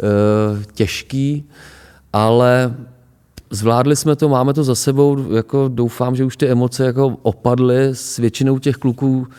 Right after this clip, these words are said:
už jsem se potkal a, eh, s-, jako většinou jsme se objali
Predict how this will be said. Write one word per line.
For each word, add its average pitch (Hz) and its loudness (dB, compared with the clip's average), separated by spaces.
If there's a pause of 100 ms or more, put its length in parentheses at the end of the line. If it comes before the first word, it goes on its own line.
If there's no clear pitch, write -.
(220)
už 127 -6
jsem 139 2
se 147 0
potkal 131 0
a, 110 0 (580)
eh, 104 0 (580)
s-, - -10 (300)
jako 113 -2
většinou 131 2
jsme 143 -2
se 135 0
objali 110 0